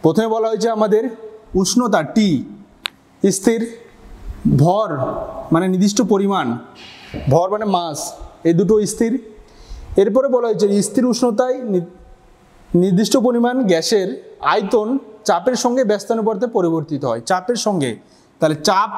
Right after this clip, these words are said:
পি এর সঙ্গে ব্যস্তানুপাতে পরিবর্তিত হয়, ব্যস্তানুপাতে পরিবর্তিত হয়, পি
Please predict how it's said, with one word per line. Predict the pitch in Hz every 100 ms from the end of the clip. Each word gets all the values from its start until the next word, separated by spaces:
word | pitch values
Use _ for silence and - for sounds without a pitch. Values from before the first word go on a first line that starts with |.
| - 233
পি | 226 247 - - - - - _ _ _ - - - - - - -
এর | 185
সঙ্গে | - 226 226 208
ব্যস্তানুপাতে | 202 196 233 226 208 233
পরিবর্তিত | 214 196 196 202 196
হয়, | 185 151 117
ব্যস্তানুপাতে | 131 151 208 202 208 196
পরিবর্তিত | 196 185 180 202 185 240 330 - - - 165
হয়, | 143 110 - - - - _ _ - - -
পি | 190 214 262